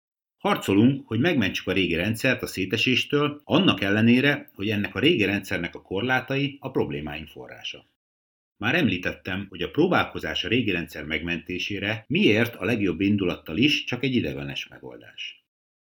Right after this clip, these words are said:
Amikor a rendszer, azaz te visszaállsz egyensúlyi állapotodba, a rendszer megmentésére tett nehéz, de sikeres próbálkozásaid által, akkor ugyanaz a régi rendszer maradsz, ami voltál.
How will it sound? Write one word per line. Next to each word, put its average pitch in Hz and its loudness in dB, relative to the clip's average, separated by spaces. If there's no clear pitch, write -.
Amikor 107 0
a 123 6
rendszer, 90 2
azaz 92 -10
te 95 -2
visszaállsz 131 -2
egyensúlyi 85 -4
állapotodba, 85 -8
a 85 -12
rendszer 113 0
megmentésére 95 -4
tett - -12
nehéz, 95 -2
de - -14
sikeres 87 0
próbálkozásaid 76 -6
által, 82 -10
akkor - -8
ugyanaz 143 2
a 90 0
régi 95 0
rendszer 76 -6
maradsz, 107 -6
ami 92 -4
voltál. 62 -14